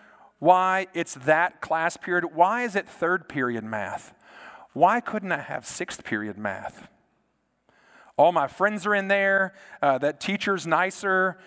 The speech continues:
Everyone seems to get a better grade. Well, the reason why you're in there and the reason why you're sitting next to the person you're sitting next to is so that you can go and be a disciple maker.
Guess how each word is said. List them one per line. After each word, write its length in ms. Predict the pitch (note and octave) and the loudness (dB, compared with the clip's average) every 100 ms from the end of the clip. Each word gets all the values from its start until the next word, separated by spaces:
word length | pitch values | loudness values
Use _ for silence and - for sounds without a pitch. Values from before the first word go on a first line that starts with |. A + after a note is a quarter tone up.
| - | -4
Everyone 440 | D#3 F#3 G3 F#3 F3 | 2 2 2 -4 -6
seems 240 | F3+ E3 | -8 -6
to 80 | D#3+ | -4
get 100 | D3+ | -4
a 60 | |
better 240 | C3 C3+ B2 | -2 -2 -2
grade. 380 | C3 D#3 D#3+ D#3 | 0 0 0 -2
Well, 160 | D3+ | -4
the 80 | D3+ | -2
reason 420 | E3+ G3+ G3 G3 | -2 -2 -4 0
why 240 | D#3+ D#3 E3 | 2 2 2
you're 200 | D3 C3+ | -4 -4
in 220 | D3 E3+ | -6 -4
there 460 | F#3+ G#3+ A3+ - _ _ - - | -2 -2 -4 -8 _ _ -12 -4
and 100 | E3 | 0
the 60 | |
reason 300 | D#3 G3 F#3 | 2 2 2
why 120 | F#3+ F3 | 0 0
you're 140 | E3 | -2
sitting 400 | - F3+ F#3+ E3+ | -4 -4 -2 0
next 220 | D#3+ - | -2 -2
to 80 | D#3+ | -6
the 60 | C#3+ | -4
person 380 | G3 F#3 F3+ | -2 -2 -2
you're 120 | D#3+ D#3+ | -2 -2
sitting 320 | F#3 E3 D3 | -2 -4 0
next 260 | D#3 - | -2 -2
to 280 | - G3+ G#3+ - - | -10 -8 -10 -14 -6
is 100 | C#3+ | -4
so 120 | - | -2
that 120 | C3 | -4
you 460 | D3 F3 D3 A#2 A2 _ _ _ _ - | -4 -2 -2 -2 -10 _ _ _ _ -12
can 180 | - A2 | -10 -6
go 400 | A2+ G#2 F2 E2+ - _ _ _ _ _ _ _ _ _ _ _ _ _ _ _ _ _ _ _ | -2 -2 -4 -12 -20 _ _ _ _ _ _ _ _ _ _ _ _ _ _ _ _ _ _ _
and 120 | C3 | -6
be 120 | B2 C3 | -2 -4
a 40 | |
disciple 460 | B2 - D3+ - A#2+ | -4 0 0 0 -10
maker. 460 | G#2+ - F3 - | -14 -16 -18 -20